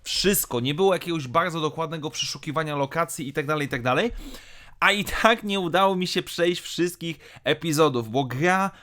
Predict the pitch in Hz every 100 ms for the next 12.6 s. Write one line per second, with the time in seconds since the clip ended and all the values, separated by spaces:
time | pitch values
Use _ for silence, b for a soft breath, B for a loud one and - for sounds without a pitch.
0 | B 127 135 175 170 175 - _ 165 175
1 | - - 170 165 165 185 175 143 156 151
2 | 156 B B 104 117 135 160 143 160 139
3 | 104 123 139 151 143 135 117 123 135 143
4 | 143 104 143 143 - - 220 185 180 -
5 | 165 156 170 156 - 170 165 151 131 117
6 | 160 165 147 170 160 156 139 135 143 151
7 | 139 127 - _ _ _ _ _ - 135
8 | 113 135 123 B B B - 139 135 131
9 | - 135 - 180 156 139 127 120 131 131
10 | 120 - 120 117 156 147 120 123 135 143
11 | 120 117 - 135 113 147 143 123 135 131
12 | 120 123 - 123 135